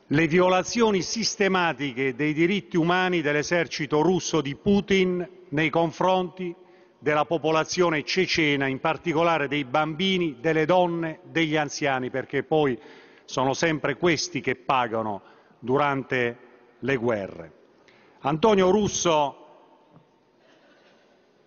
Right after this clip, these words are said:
fu ritrovato a venticinque chilometri da Tbilisi con il petto fracassato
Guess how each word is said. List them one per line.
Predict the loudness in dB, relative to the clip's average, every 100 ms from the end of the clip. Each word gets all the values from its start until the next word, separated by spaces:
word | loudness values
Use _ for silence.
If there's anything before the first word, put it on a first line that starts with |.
| _ _ _ _ _ _ _ _ _ _ _ _ _ -20 -20 -20 -12 -4
fu | 2 4
ritrovato | 4 2 4 2 2
a | -2
venticinque | 0 -4 -2 -2 -2 0 -2
chilometri | 0 2 2 0 -2 0
da | -2
Tbilisi | -2 -8 -2 0 0 0 -4 -6 -10 -18
con | -4 -2
il | -2 -2
petto | -2 -2 -2 -6 -4
fracassato | -2 -2 -2 -4 -2 0 0 -2 -4